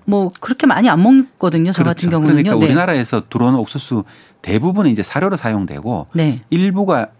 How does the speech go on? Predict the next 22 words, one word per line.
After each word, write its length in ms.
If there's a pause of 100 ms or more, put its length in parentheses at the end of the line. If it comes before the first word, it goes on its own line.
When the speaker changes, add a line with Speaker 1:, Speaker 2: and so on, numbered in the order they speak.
Speaker 2:
이제 260
그 120
우리나라 360
식품 320
원료로 320
만들어집니다. 720
Speaker 1:
네. 500
Speaker 2:
이게 380 (580)
옥수수가 600 (200)
당, 440
이걸 260 (220)
분해를 280
하면 160
당이 300
되거든요. 420
Speaker 1:
네, 180
네. 160
Speaker 2:
전분당이라고 640
하죠. 140
올리고당 440
그러는 300
거. 160